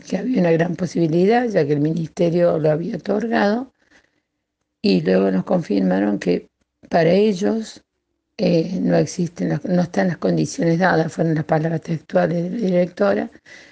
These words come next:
"no están las condiciones dadas para que se pueda hacer un acto presencial". A partir de ese momento volvimos a pedir una entrevista con ella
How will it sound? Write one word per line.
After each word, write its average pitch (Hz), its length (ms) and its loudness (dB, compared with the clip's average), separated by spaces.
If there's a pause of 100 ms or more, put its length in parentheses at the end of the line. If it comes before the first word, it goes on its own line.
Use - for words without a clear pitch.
(260)
"no - 80 -8
están 190 180 0
las 196 100 4
condiciones 190 480 0
dadas 185 300 2
para 165 180 2
que 147 100 -2
se 180 100 -10
pueda 175 180 0
hacer 175 260 0
un 165 160 0
acto 160 360 -6
presencial". - 880 -2 (1300)
A 185 160 0
partir 170 280 2
de 180 80 4
ese 175 160 -2
momento 208 640 0
volvimos 180 560 2
a 190 80 -2
pedir 180 360 4
una 190 120 0
entrevista 180 920 0
con 185 200 2
ella 214 440 0